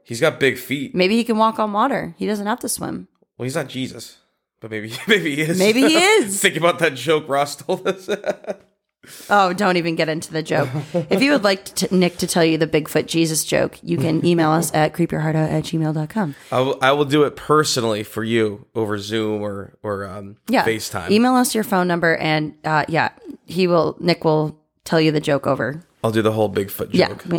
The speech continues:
Speaker 2: he'll, he'll, he'll tell you the joke. The name Bennington Triangle was coined in nineteen ninety-two by Joseph A. Citro, a New England author, who said the area shares many characteristics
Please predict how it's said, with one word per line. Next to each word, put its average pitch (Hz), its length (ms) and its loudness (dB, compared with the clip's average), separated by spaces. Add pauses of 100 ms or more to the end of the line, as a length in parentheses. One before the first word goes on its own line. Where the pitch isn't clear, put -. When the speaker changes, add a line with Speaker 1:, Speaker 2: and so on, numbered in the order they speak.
Speaker 2:
he'll, 160 300 2
he'll, 160 440 0 (200)
he'll 170 140 0
tell 165 160 4
you 160 100 4
the 156 80 0
joke. - 340 -4 (2000)
The 190 100 2
name 311 480 4 (140)
Bennington 269 600 2
Triangle 165 640 -2 (480)
was 170 180 0
coined 208 400 2
in 160 200 0
nineteen 170 320 0
ninety-two 214 600 0 (420)
by 160 140 2
Joseph 208 640 0
A. 156 240 2
Citro, - 640 -4 (440)
a 170 60 0
New 165 160 4
England 202 280 2
author, - 480 -2 (760)
who 202 120 2
said 202 280 0
the - 160 -2
area 277 520 2
shares 160 420 0
many 160 340 2
characteristics 233 1040 -2